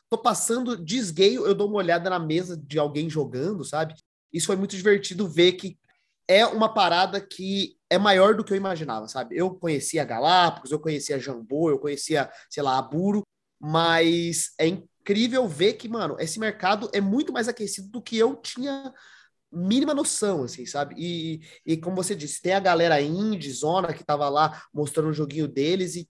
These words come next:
todo mundo tinha um monte de projeto massa, sabe? Eu, eu, eu, eu me senti também muito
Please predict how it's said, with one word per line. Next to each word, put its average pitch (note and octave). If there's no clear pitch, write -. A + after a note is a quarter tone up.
todo A3+
mundo A#3
tinha A#3
um G#3+
monte A3
de G#3+
projeto G#3+
massa, E3
sabe? D#3+
Eu, D#3
eu, D3+
eu, D#3+
eu D#3+
me F#3
senti -
também F#3
muito G3